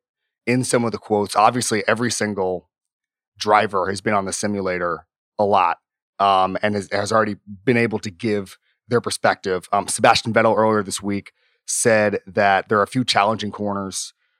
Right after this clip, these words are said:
uh, ele-, surprising elevation changes. I wanna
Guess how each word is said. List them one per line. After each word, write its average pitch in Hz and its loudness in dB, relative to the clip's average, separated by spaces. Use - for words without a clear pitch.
uh, 92 4
ele-, 117 4
surprising 123 0
elevation 110 -2
changes. 127 -4
I 107 4
wanna 143 2